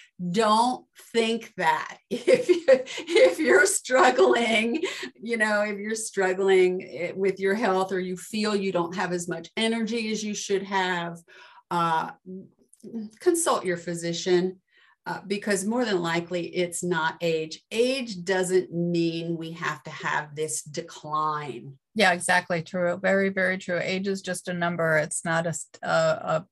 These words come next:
Speaker 2: a state of being. <laughs>
Speaker 1: Exactly. Exactly. So please don't blame it on age. You know, if, if you're suffering, um, and, and you think, "Oh, well, I'm just aging," uh, consult your physician.
Speaker 2: Yeah.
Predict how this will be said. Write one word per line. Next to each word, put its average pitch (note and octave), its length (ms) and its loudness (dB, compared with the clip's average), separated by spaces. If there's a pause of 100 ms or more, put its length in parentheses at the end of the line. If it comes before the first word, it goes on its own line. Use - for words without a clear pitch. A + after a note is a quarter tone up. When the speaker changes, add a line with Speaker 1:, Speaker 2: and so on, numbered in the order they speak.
Speaker 2:
a F3+ 100 -6
state F3 300 -2
of F#3 100 -6
being. F#3 460 2
<laughs> - 40 2 (480)
Speaker 1:
Exactly. F3 640 2 (360)
Exactly. F#3+ 600 2
So - 300 4
please C#4 560 0
don't G#3+ 240 0
blame F#3 300 4
it F3+ 80 4
on E3+ 320 0
age. F3+ 520 -2
You F#3 260 -2
know, F3 160 4
if, F#3 120 2
if F3+ 180 -4
you're G3+ 200 -4
suffering, G3+ 880 -2
um, E3+ 480 -2 (380)
and, F3+ 220 2
and F3+ 200 2
you F#3 100 2
think, F#3 300 0
"Oh, F#3 100 0
well, F#3 240 0
I'm F3+ 160 0
just F#3 220 -8 (100)
aging," F3+ 720 0 (280)
uh, E3 320 0 (240)
consult - 420 -2
your E3+ 120 -4
physician. D3+ 640 -8 (300)
Speaker 2:
Yeah. F3+ 280 0